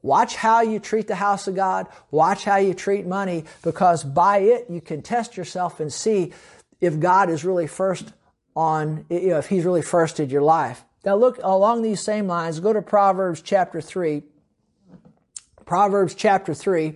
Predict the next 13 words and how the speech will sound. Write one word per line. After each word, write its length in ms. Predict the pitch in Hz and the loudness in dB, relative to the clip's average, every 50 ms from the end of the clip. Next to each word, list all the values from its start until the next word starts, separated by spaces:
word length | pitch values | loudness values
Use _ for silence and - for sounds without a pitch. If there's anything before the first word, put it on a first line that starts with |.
| - _ - - - - - - _ _ | -12 _ -20 -20 -20 -20 -20 -20 _ _
verses 360 | 196 208 196 196 190 180 143 | 2 4 4 2 0 -4 -2
nine 320 | 170 190 190 196 196 196 | 0 0 2 2 2 0
and 140 | 190 175 185 | 0 -2 -2
ten, 280 | - 208 196 185 185 170 | -2 0 0 0 2 0
the 60 | 160 | 2
Bible 340 | 147 175 190 196 196 190 175 | 2 4 4 4 2 2 -2
says, 260 | - - 175 151 151 - | -2 -2 -2 -2 -2 -4
"Honor 340 | 190 185 202 226 240 254 254 | -2 0 0 2 4 4 4
the 120 | 233 233 220 | 4 4 4
Lord 440 | 208 208 208 214 220 220 208 202 | 4 4 4 4 4 2 0 0
with 180 | 185 185 170 - | -2 -4 -4 -4
your 140 | 190 185 180 | -4 -4 -4
possessions 960 | 185 - - 160 135 143 202 214 214 214 - 165 151 147 143 151 156 156 - | -4 -6 -6 -6 0 2 2 2 2 0 -2 -6 -6 -4 -6 -8 -10 -10 -14